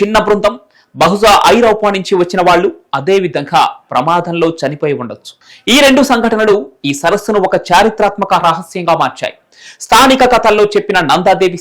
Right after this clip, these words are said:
శాపం ఒక పురాణంగా మిగిలిపోయినా, శాస్త్రీయ ఆధారాలు ఈ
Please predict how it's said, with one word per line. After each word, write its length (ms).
శాపం 280
ఒక 100
పురాణంగా 580
మిగిలిపోయినా, 500
శాస్త్రీయ 400
ఆధారాలు 400
ఈ 20